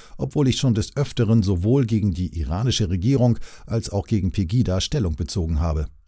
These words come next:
Uns wird unter anderem vorgeworfen, dass unsere Distanzierung vom Antisemitismus fadenscheinig sei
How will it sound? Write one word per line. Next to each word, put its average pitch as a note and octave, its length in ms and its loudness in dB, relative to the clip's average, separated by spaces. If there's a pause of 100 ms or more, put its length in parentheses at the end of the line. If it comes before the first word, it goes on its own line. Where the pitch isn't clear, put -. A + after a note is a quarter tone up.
(1040)
Uns - 240 2
wird F#3 200 4
unter C#3+ 240 2
anderem D3 320 4
vorgeworfen, B2+ 800 4
dass G2+ 160 0
unsere G#2 380 2
Distanzierung G2+ 1000 0
vom F2 180 -2
Antisemitismus G2+ 960 -2
fadenscheinig E2 880 -4
sei F2+ 280 0